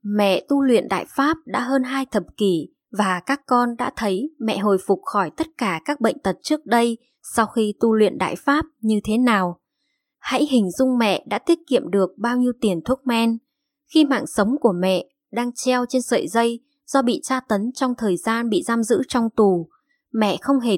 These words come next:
tiêm hay uống thuốc. Các con đã chứng kiến bao nhiêu lần mẹ vượt qua những tình huống sinh tử nhờ đức tin của mẹ vào sư phụ và Đại Pháp. Đừng để những lời lừa dối, phỉ báng Đại Pháp của Đảng Cộng sản Trung Quốc lừa gạt.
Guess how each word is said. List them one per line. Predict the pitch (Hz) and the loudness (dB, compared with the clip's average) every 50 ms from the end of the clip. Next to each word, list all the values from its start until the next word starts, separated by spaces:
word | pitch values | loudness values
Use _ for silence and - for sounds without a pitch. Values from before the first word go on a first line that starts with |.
| - - | 0 0
tiêm | - 247 254 262 254 254 _ | 2 2 4 2 2 -2 _
hay | - - 233 233 - | -8 -6 -4 -2 -2
uống | - 208 202 220 - | 0 -2 -2 -2 0
thuốc. | - 294 311 320 320 - _ _ _ _ _ _ _ _ _ _ - | 2 2 2 2 2 -2 _ _ _ _ _ _ _ _ _ _ -4
Các | - 254 254 _ | -4 -4 -2 _
con | - 233 226 220 220 220 226 _ | 0 2 2 2 0 -2 -8 _
đã | - - 196 | -6 -4 -4
chứng | - - - 233 247 240 - | -4 -2 -2 -2 -2 -2 -2
kiến | - 220 208 233 254 | -2 -2 -2 0 2
bao | 254 285 285 | 2 4 4
nhiêu | 277 277 285 277 | 4 2 2 2
lần | 254 226 196 180 170 165 - _ | 2 2 2 0 -2 -6 -12 _
mẹ | 202 202 - 180 | -6 -4 -4 0
vượt | 180 196 190 - | 0 -2 -2 -2
qua | - 247 254 254 247 | -2 -2 -2 0 0
những | 247 254 269 262 | 0 -2 -2 0
tình | - 240 185 170 | 0 -2 -2 -2
huống | 160 180 180 185 220 | -4 -6 -6 -6 -6
sinh | - - 277 262 254 254 | -4 -2 0 0 2 2
tử | - 240 208 190 151 - - _ _ _ _ _ - | 4 4 4 4 2 -2 -6 _ _ _ _ _ -4
nhờ | 226 226 190 175 175 | -2 0 0 0 0
đức | 269 277 _ - | 0 -2 _ 0
tin | 269 262 254 254 | 2 2 2 2
của | 233 - 190 165 165 | 0 0 -2 -2 -4
mẹ | 175 185 180 - - - | -6 -6 -8 -8 -8 -8
vào | 196 185 170 - - | -6 -6 -6 -6 -2
sư | - 262 240 - | -2 -2 -2 0
phụ | - 240 208 185 - - _ - | 2 2 2 2 0 -4 _ -10
và | 185 165 | -8 -6
Đại | 160 175 170 151 - | -6 -6 -6 -6 -6
Pháp. | - - 269 277 302 320 - _ _ _ _ _ _ _ _ _ _ - | -4 -2 0 0 0 -2 -6 _ _ _ _ _ _ _ _ _ _ -2
Đừng | 220 220 202 196 185 | 0 0 0 0 -2
để | 190 190 180 | -2 0 0
những | 202 247 269 | 2 2 2
lời | 277 247 226 208 190 | 4 4 2 2 0
lừa | 190 190 196 190 180 | 0 2 2 0 0
dối, | 175 - 190 185 185 226 285 302 - - | 0 0 0 0 0 -2 -4 -6 -6 -2
phỉ | 220 190 170 | 0 0 0
báng | 175 185 196 226 247 | 0 -2 -4 -2 -2
Đại | 254 226 135 | -2 -2 -2
Pháp | - - - 285 302 330 330 320 - | -2 -2 0 0 0 0 -2 -4 -4
của | 220 | -4
Đảng | 185 190 175 170 - | -2 -2 -4 -4 -2
Cộng | - 190 185 | -4 -4 -2
sản | - - 196 170 165 | -2 -4 -4 -4 -4
Trung | - 220 220 214 - | -6 -6 -6 -4 -2
Quốc | - 277 302 320 320 | 0 0 0 0 -2
lừa | - 233 208 190 180 170 - | -2 -2 0 0 0 -2 -4
gạt. | 196 185 180 - | -4 -4 -4 -6